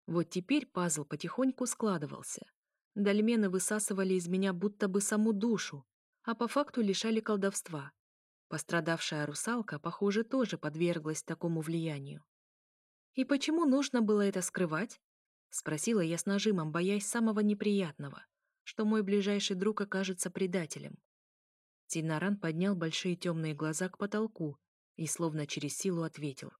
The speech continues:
«Потому что пользуется этой сигной только одна банда колдунов, моя прекрасная Лаурия. Это секта, которую зовут Зрящие. Точнее, они сами себя так называют.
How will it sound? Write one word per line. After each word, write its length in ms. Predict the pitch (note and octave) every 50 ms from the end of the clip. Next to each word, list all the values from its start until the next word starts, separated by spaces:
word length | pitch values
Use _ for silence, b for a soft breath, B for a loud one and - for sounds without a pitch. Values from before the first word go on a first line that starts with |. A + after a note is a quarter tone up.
| _ _ _ _ _ _ _ _ _ _ _ _ _ _ _ _ _ _ _ _ _
«Потому 320 | - D3+ E3 E3+ F3 F3
что 200 | E3+ - F3 E3
пользуется 580 | - - F#3+ F#3+ F3 D3+ D#3 D3 D3 - - D#3+
этой 240 | D#3 D#3 E3 D#3+ D#3
сигной 480 | - - G#3+ G#3+ F3+ F3 D#3+ D3+ C#3
только 420 | - - G3 G3 F#3 - G3+ G3 G3
одна 300 | F#3 F#3 G#3+ A3 G#3 E3+
банда 400 | D3 F3 E3 D#3+ D3+ D3 D#3 D3+
колдунов, 640 | F3 E3 E3 D#3+ F#3 F#3 F#3+ F#3+ D#3+ C3 - - _ _ _ _ _ _ -
моя 240 | D3+ D#3 D3 D3+ C#3+
прекрасная 680 | D3+ D#3+ D3+ - D#3+ D#3 D3 - - - D3 D3 D3
Лаурия. 520 | D3 D3 D3+ D3+ D3+ D3 C3+ B2+ B2+ - _ _ _ _ _ _ _ _ _ _ _ _ -
Это 280 | F3 E3 - D#3 D3+
секта, 440 | - - - G#3 F#3+ G3 - - A#2+
которую 460 | - D3+ D3+ - F3 E3+ E3 D#3+ D#3 D3
зовут 360 | C#3+ D3 D3 D#3 F3 F3 D3+
Зрящие. 680 | D3+ F3 F#3 F#3+ F3 C#3+ - - - B2+ A2+ - - _ _ _ _ _ _ _ _ _ _ _
Точнее, 480 | - G3 G3 - A3 A3 G#3+ G#3 G3
они 240 | - G#3 G#3+ A3 A3
сами 260 | - - C4 A3 D#3 C#3
себя 260 | - - D#3 D3 C#3+
так 180 | - C#3+ - D#3
называют. 640 | D#3 D3+ C#3+ D#3+ D3+ D3+ C#3 C3 B2+ C#3 - _